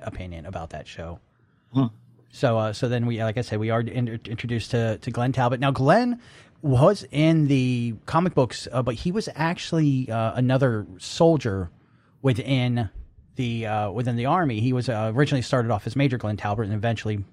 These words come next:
Speaker 1: moved up to a colonel. Uh, of course, you know, he was made alongside, you know, everybody else, you know, with, like,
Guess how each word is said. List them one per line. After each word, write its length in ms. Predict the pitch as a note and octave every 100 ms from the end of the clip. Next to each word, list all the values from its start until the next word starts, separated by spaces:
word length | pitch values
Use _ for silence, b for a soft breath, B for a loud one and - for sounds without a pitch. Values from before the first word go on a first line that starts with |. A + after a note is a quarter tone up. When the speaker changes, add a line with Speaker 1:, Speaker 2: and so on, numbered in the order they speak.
| - _
Speaker 1:
moved 240 | B2 G#2+ A2+
up 120 | G#2
to 260 | - A#2 G2
a 40 |
colonel. 480 | - D#3+ B2+ F#2+ F#2+ b b b b -
Uh, 360 | A2+ G#2 G2+ F#2 G#2
of 100 | G2+
course, 240 | A2 G#2
you 60 | G2+
know, 120 | F#2 F#2+
he 140 | G#2+
was 180 | G#2 -
made 260 | G#2 G2+ F2+ -
alongside, 640 | G#2 F#2 F#2+ - G#2 G2
you 40 | G2
know, 40 |
everybody 360 | G2 G2+ G2 F#2+
else, 200 | F2 -
you 60 |
know, 40 | G2
with, 120 | F2+
like, 180 | G2